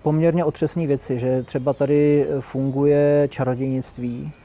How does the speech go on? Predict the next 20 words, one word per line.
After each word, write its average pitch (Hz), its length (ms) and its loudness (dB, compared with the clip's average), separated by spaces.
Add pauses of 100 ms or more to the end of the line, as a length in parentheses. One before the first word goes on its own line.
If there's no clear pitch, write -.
(440)
že 127 480 0
tady 139 180 2
funguje 139 540 2
něco 139 380 -2
tak 131 160 -2
brutálního 135 840 0
jako 139 760 2
lidský 143 500 -4
a 143 120 -2 (100)
bohužel 131 400 2
dětský 135 340 -4
oběti. 131 440 -6 (500)
Jo, 127 240 0
že 135 120 0
ve 123 100 0
chvíli, 135 300 0
kdy 135 280 2
někdo 131 300 2
chce 139 580 2 (560)
proklít 117 400 -4